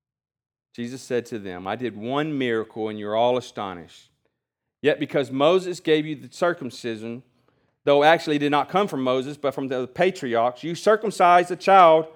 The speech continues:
on the Sabbath. Now, if a child can be circumcised on the Sabbath so that the law of Moses may not be broken, why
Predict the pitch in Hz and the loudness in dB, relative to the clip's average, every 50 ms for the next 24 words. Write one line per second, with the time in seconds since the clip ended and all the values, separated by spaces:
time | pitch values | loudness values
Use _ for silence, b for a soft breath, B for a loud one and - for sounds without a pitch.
0 | b b b b b b b b b b - 120 139 143 147 143 - - 196 196 | b b b b b b b b b b -4 -2 -2 0 -2 -4 -2 4 8 8
1 | 190 175 156 123 104 92 - _ _ _ _ _ _ _ _ _ _ _ _ _ | 10 10 8 6 0 -8 -10 _ _ _ _ _ _ _ _ _ _ _ _ _
2 | _ _ _ _ _ _ _ _ _ _ _ _ _ _ _ _ _ _ _ - | _ _ _ _ _ _ _ _ _ _ _ _ _ _ _ _ _ _ _ 2
3 | 139 151 156 147 - 143 - - 185 180 180 196 208 202 - 208 180 165 160 151 | 4 4 4 4 2 -2 0 4 6 6 8 8 6 4 2 -2 -4 -4 -4 0
4 | - 202 196 196 - 151 - - 151 135 139 135 127 143 135 131 127 117 - - | 0 0 0 0 -4 -8 0 2 4 6 6 4 2 0 -6 -6 -6 -8 -8 -2
5 | - 170 165 160 143 135 123 - - 139 127 131 131 - 123 120 127 139 156 170 | 2 4 4 4 4 0 -2 -6 -6 -4 -4 -4 -2 -2 -4 0 4 6 6 8
6 | 185 185 165 - 139 131 120 127 135 151 175 190 180 156 120 110 117 110 - 123 | 6 6 4 2 0 -2 -2 0 4 6 6 6 6 2 0 -4 -10 -12 -8 -6
7 | 117 120 127 139 143 120 107 139 127 123 127 147 156 170 - - - 113 98 95 | -4 -2 0 0 0 0 0 -4 -6 0 4 4 6 6 4 2 -4 -14 -12 -14
8 | 95 - _ _ _ _ _ _ _ _ _ _ _ _ _ _ _ _ 110 120 | -14 -20 _ _ _ _ _ _ _ _ _ _ _ _ _ _ _ _ -4 -2
9 | 151 190 208 180 147 120 113 110 98 110 123 | 0 2 4 4 4 2 0 -2 -4 -6 -12